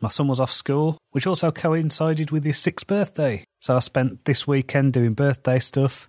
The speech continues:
I had my mum and sister and two of her children come to stay for the weekend, and we had a birthday party at a venue in Morecambe.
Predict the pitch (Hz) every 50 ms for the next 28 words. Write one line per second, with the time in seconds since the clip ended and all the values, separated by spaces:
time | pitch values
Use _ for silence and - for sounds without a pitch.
0 | _ _ - 117 113 - 123 120 120 120 120 131 127 123 123 120 113 - - 135
1 | - - - - 143 135 135 131 - _ _ - 117 - 135 123 110 - 160 147
2 | 147 - - 160 151 147 139 156 151 147 - - 156 151 147 143 - - - -
3 | - 151 147 147 147 135 - - 143 139 147 147 151 - - 151 143 151 156 156
4 | 151 - - _ _ - 123 131 123 131 127 123 - - 156 151 151 - - 143
5 | 139 139 - - 147 143 143 135 - - 147 143 143 143 143 - _ _ - 123
6 | - - 117 113 110 120 123 123 120 113 110 117 135 151 151 143 - - 160 147
7 | 151 139